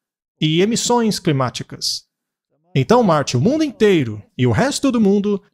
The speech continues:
deveria implementar um dia.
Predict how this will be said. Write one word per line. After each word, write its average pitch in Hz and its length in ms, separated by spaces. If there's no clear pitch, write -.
deveria 180 720
implementar 220 800
um 156 120
dia. 120 540